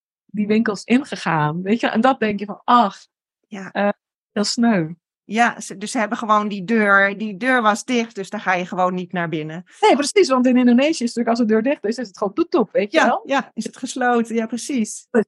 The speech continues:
Speaker 1: is voldoende, de deur is
Speaker 2: Ja,
Speaker 1: dicht.
Speaker 2: ja, ach. Ja.
Speaker 1: En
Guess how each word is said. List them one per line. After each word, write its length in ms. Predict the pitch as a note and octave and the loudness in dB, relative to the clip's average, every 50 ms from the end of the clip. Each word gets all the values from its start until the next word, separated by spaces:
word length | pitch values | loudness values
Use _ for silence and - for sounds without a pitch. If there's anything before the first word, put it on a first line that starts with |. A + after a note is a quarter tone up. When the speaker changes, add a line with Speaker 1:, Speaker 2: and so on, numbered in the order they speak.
| _ | _
Speaker 1:
is 100 | _ - | _ -12
voldoende, 640 | - A3+ A3 A3+ C#4+ E4+ E4+ G#4+ G3 F3 F3 F3+ - | -10 -6 -2 0 2 2 2 2 2 2 0 -2 -6
de 140 | _ G#3+ G#3 | _ -10 -8
deur 200 | G#3 C4 C#4+ C4+ | -4 -2 0 0
is 80 | B3 C4+ | 0 0
Speaker 2:
Ja, 60 | A#3+ | 0
Speaker 1:
dicht. 240 | G#3 F#3 G3 - - | -2 -4 -4 -4 -6
Speaker 2:
ja, 260 | B3 A#3+ A#3 - - _ | -6 -6 -6 -8 -12 _
ach. 400 | A#3 B3 A3 - - - - _ _ _ _ _ _ _ _ _ _ _ _ _ _ _ _ _ _ | -12 -12 -12 -14 -18 -20 -20 _ _ _ _ _ _ _ _ _ _ _ _ _ _ _ _ _ _
Ja. 220 | _ A#3+ A#3+ A#3+ - | _ -12 -12 -4 0
Speaker 1:
En 260 | - A#3+ A#3 A3 | 0 0 0 0